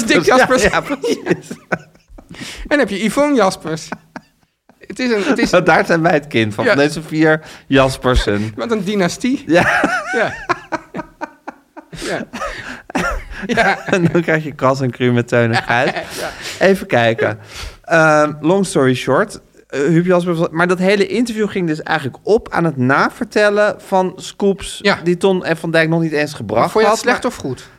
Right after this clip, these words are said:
Speaker 2: Nou, ik vond het een hele rare interviewvorm. En ik dacht ook van, ja, hallo, Ton en Van Dijk heeft zelf dus ook een po-, een podcast met Mark Koster.
Speaker 1: Ja.
Speaker 2: Die op zijn weer, beurt weer met de vreselijke Yvonne Kolderweijer ook een, eh, ik
Speaker 1: Ik
Speaker 2: vind
Speaker 1: vind
Speaker 2: toch
Speaker 1: dan
Speaker 2: ook
Speaker 1: Ton en
Speaker 2: Ton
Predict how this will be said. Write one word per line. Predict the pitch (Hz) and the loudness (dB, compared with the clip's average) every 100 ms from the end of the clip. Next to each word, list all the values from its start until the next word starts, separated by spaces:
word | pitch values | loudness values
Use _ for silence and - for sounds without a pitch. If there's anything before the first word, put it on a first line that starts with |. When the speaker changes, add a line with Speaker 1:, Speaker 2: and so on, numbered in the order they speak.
| _ _ _ | _ _ _
Speaker 2:
Nou, | - - | -12 -10
ik | 147 | -8
vond | - 160 | -4 -4
het | 143 | -2
een | 139 | 0
hele | 143 143 | 2 2
rare | 123 147 160 151 139 | 2 2 2 2 0
interviewvorm. | 214 240 208 180 - 123 | -2 -4 -4 -4 -2 -2
En | 127 | -2
ik | 208 | 0
dacht | 190 160 | 0 2
ook | 120 | -2
van, | 117 120 104 - | -2 -6 -8 -10
ja, | 98 104 | -6 -4
hallo, | 104 113 98 131 | -2 0 0 -2
Ton | 156 143 | -4 -4
en | 131 | -4
Van | 127 | 0
Dijk | 117 117 | 0 0
heeft | 120 - | -4 -2
zelf | 131 113 | -2 -2
dus | 110 | -4
ook | - 107 | -6 -6
een | 139 135 | -6 -4
po-, | 156 147 | -4 -4
een | 147 | -8
podcast | 143 151 151 165 175 | -6 -6 -4 -6 -4
met | 127 | -4
Mark | 120 110 107 | 0 0 0
Koster. | 107 107 - 147 180 269 | -2 -6 -4 -4 -4 -4
Speaker 1:
Ja. | 240 196 - | -4 -4 -4
Speaker 2:
Die | 107 | -8
op | 92 | -2
zijn | 127 123 | 2 2
weer, | 110 107 107 | 2 0 0
beurt | 107 104 | 0 0
weer | 107 | -4
met | 101 | -6
de | - | -6
vreselijke | - 107 107 78 | -2 -2 -2 -8
Yvonne | - 110 107 | -6 -6 -4
Kolderweijer | 110 123 160 160 156 160 | -2 0 0 0 0 0
ook | - 151 156 | 0 0 0
een, | 147 143 | -4 -2
eh, | 143 | 0
ik | 143 147 - _ _ _ - | 0 -4 -20 _ _ _ -6
Speaker 1:
Ik | 214 | -2
Speaker 2:
vind | |
Speaker 1:
vind | 165 156 | 2 2
Speaker 2:
toch | 240 | 4
Speaker 1:
dan | 175 | 4
Speaker 2:
ook | 160 | 4
Speaker 1:
Ton | 262 | 4
en | |
Speaker 2:
Ton | 180 | 4